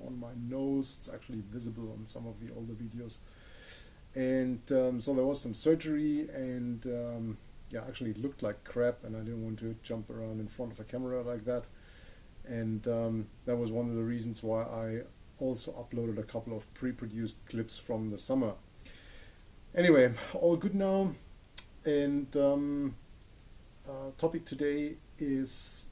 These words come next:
vet recompression. I had a couple of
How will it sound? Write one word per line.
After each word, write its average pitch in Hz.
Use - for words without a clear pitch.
vet 139
recompression. 131
I 120
had 156
a 151
couple 165
of -